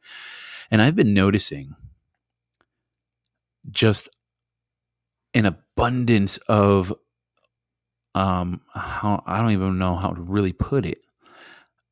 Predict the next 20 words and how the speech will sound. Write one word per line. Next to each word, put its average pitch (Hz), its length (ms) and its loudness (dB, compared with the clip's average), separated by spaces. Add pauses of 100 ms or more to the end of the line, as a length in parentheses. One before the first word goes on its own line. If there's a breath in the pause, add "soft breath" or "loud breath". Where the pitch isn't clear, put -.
(2000)
It 127 100 8
just 131 220 4
seems 165 300 2
like 131 160 2
I've 110 140 4
been 104 180 4
noticing 104 460 4
more 110 680 2
people 82 760 -4 (2250 loud breath)
l-, 107 220 4 (1000)
leading 123 720 4 (1200)
down 101 340 2
a 92 280 0 (340)
path 95 540 0
or 95 200 0
a 87 80 0
life, 90 520 -2
I - 100 -14
should - 180 -10
say, 85 480 -4